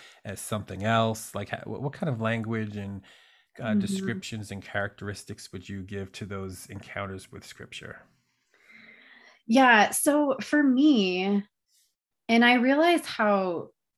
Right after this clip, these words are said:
Speaker 2: I have a lot of gratitude for this. And as I've gotten older, I've realized that, um, perhaps my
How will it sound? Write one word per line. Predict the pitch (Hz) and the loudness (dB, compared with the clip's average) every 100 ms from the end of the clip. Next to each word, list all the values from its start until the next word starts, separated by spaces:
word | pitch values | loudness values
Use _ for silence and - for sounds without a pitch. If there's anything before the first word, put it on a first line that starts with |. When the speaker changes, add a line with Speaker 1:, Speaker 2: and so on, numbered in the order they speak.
| _ - | _ 2
Speaker 2:
I | 226 | 4
have | 262 277 | 4 4
a | |
lot | 294 247 | 6 6
of | 196 151 | 4 0
gratitude | 175 160 156 208 202 247 214 | -2 2 2 0 -2 -4 -4
for | 233 233 | -4 2
this. | 247 247 214 | 2 2 0
And | 180 | 0
as | 160 180 | -2 2
I've | 185 185 | 2 2
gotten | 185 185 190 175 | 2 2 0 -4
older, | 165 175 190 196 | -6 -6 -2 0
I've | 180 170 175 | 0 -2 -4
realized | 165 165 170 165 - | -4 0 0 0 2
that, | 175 147 135 - _ _ - | 4 4 2 -2 _ _ -2
um, | 175 151 76 76 202 202 _ | 0 0 -4 -8 -10 -12 _
perhaps | - 202 202 190 - 202 | 0 2 4 2 2 -2
my | 170 170 170 165 | 0 0 -2 -4